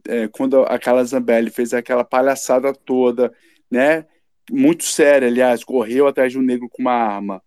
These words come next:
que ali tava óbvia a, a crítica, que até mesmo o Bolsonaro hoje, é, é, acredita, né, a derrota dele a, a esse episódio lamentável,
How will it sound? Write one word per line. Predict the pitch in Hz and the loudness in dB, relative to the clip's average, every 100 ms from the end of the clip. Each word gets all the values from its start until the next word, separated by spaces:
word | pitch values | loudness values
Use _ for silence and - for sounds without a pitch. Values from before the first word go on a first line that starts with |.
| _ _ _ _ _ | _ _ _ _ _
que | - | 0
ali | 127 123 | 2 2
tava | 120 120 120 - | 2 0 0 0
óbvia | 131 160 185 135 123 117 107 - - | 4 6 6 2 -2 0 0 -4 -6
a, | 113 107 - 104 | -4 -4 -6 -10
a | |
crítica, | - - 156 170 - - 113 104 - _ _ - | -12 -12 -8 -8 -8 -10 -6 -6 -6 _ _ -10
que | 113 | -4
até | 135 170 | 2 2
mesmo | 151 170 180 127 | 6 4 4 -2
o | |
Bolsonaro | 131 - 127 123 123 131 | -6 -4 -2 0 0 2
hoje, | 139 151 127 120 110 - _ _ _ _ _ | 4 4 2 -2 -8 -10 _ _ _ _ _
é, | 131 113 110 107 - | -4 -2 -2 -4 -10
é, | - 117 110 107 104 | -6 -2 0 -2 -4
acredita, | 104 - 120 107 180 208 170 120 | -6 -4 -2 -2 0 0 0 0
né, | 139 | 2
a | 143 | 2
derrota | 123 113 131 123 | 2 0 0 -2
dele | 113 120 117 | -4 -4 -2
a, | 113 - | -2 -4
a | 113 | -6
esse | 101 - | -8 -16
episódio | - 107 113 110 104 | -14 -8 -4 -4 -4
lamentável, | 110 110 104 101 117 135 170 123 104 | -6 -4 -4 -4 0 2 0 -2 -6